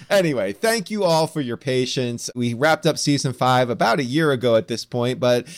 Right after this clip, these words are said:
in the interim, Dan had a child. Spider-Man turned sixty. So, you know, s-, season six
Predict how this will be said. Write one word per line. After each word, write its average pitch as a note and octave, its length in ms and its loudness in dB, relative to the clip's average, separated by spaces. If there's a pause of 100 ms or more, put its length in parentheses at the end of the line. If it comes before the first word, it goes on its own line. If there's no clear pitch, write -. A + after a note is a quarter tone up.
(160)
in B3 160 0
the E3 200 6
interim, B2 540 -2 (240)
Dan A#2+ 300 0
had A2 180 -6
a G#2 80 -6
child. F#3+ 640 0 (240)
Spider-Man C#3 600 0
turned B2+ 300 -2
sixty. A3+ 640 -2 (200)
So, D3+ 520 2
you E3 140 0
know, D3+ 220 0
s-, - 180 -10 (300)
season G#3 360 -2
six G3+ 420 0